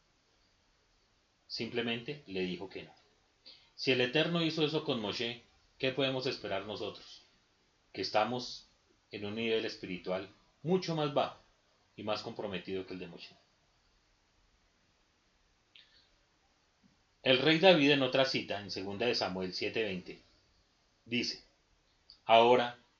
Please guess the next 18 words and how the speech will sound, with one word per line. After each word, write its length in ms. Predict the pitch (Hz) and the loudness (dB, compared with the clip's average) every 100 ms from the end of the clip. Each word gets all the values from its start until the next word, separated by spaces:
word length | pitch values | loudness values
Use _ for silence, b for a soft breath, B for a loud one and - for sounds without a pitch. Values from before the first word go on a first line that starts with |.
| _ _ - | _ _ -8
¿qué 120 | - | 0
más 220 | 156 151 - | 2 2 0
te 240 | 143 - _ _ | -4 -4 _ _
puede 460 | 143 139 131 131 131 | 2 4 4 2 0
decir 340 | 107 120 113 | -4 -4 -2
David?", 320 | 117 123 175 - - _ _ _ _ _ _ _ _ - | 0 0 -2 -6 -20 _ _ _ _ _ _ _ _ -14
dirigiéndose 720 | 98 92 101 104 98 113 90 - _ _ | -10 -6 -6 -6 -4 -6 -8 -18 _ _
David 380 | 104 95 98 95 - | -2 -2 -2 -6 -6
al 120 | 104 | -6
Eterno. 380 | 95 95 90 143 - _ _ _ _ _ _ _ | -4 -6 -8 -10 -20 _ _ _ _ _ _ _
"Para 260 | 123 110 107 | 4 4 4
ti, 140 | 127 | 0
Señor, 500 | 135 123 123 117 - - _ _ _ _ _ _ _ _ _ _ _ _ _ _ _ _ | 0 2 2 -2 -4 -16 _ _ _ _ _ _ _ _ _ _ _ _ _ _ _ _
Eloa, 500 | - 110 113 107 101 - _ _ _ _ - | -2 2 4 4 0 -12 _ _ _ _ -6
conoce 340 | 113 113 120 | -2 -2 -2
a 80 | 104 | -4
tu 100 | 95 | -6
siervo". 300 | 98 87 | -8 -10